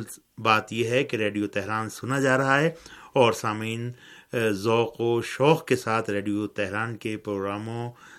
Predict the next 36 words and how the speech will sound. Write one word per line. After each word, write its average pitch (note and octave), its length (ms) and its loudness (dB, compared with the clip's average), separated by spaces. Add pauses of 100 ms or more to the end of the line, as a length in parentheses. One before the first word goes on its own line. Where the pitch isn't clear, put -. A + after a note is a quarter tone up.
(100)
سے - 160 0
اپنی A#2 260 -4
پسندیدگی G#2+ 800 -4
کا G2+ 200 -4 (120)
اظہار G2+ 440 0
کر G2 280 -6
رہے F#2+ 220 -4
ہیں۔ G2 140 -8 (480)
بہرحال B2+ 280 8
ہماری A2+ 380 0 (360)
یہ A2 100 2
لکھنے A2 400 -4
لکھانے A2 480 -4
کے G#2 120 -6
حوالے G2+ 340 -4
سے G#2 200 -4
روش G#2+ 320 -2
جو A#2+ 180 0
ہے A#2+ 180 2 (580)
اور A2+ 180 2
یہ G#2+ 240 2
اعلان A#2 420 4
جو A#2+ 140 4
ہے A#2+ 120 0
ہمارا، A2+ 420 2 (420)
یہ B2+ 140 4
اسی C3+ 220 -2
طریقے A2+ 380 0
سے A2 160 -6
جاری G2+ 320 -4
و G2+ 120 -2
ساری G2 360 -4
رہے A#2+ 280 0
گا B2+ 80 2
اور C3 180 2
انشاءاللہ، G#2 640 2